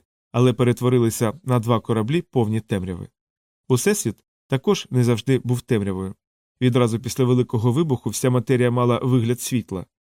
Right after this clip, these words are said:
і лише тоді, коли Всесвіт перетворився на попіл, у темряві закружляли часточки важких хімічних елементів, із яких сформувалися зорі й планети, а на них зародилося життя. Тож саме темрява є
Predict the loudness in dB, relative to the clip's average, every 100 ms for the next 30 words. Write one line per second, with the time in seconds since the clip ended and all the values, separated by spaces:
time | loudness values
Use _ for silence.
0 | _ 4 4 4 0 0 0 2 0 2
1 | -2 -2 -4 0 -2 0 0 0 -2 -4
2 | -2 -2 -2 -6 -6 -8 _ _ -6 0
3 | 0 2 0 -2 -2 -2 0 0 2 0
4 | 0 -2 -2 -2 -2 0 0 -2 _ _
5 | -2 0 0 -2 0 -2 -2 -4 -2 -2
6 | 0 -4 -4 -8 -8 _ _ -2 0 0
7 | 0 -2 -2 0 2 0 0 -2 -6 -8
8 | _ _ -2 0 2 0 0 -2 -4 -8
9 | -16 -20 _ _ _ _ -2 0 0 -2
10 | _ -2 0 0 0 0 -4 -6 -8 -14
11 | -18 -20 _ _ _ _ _ _ -2 0
12 | 0 0 0 2 2 2 0 2 2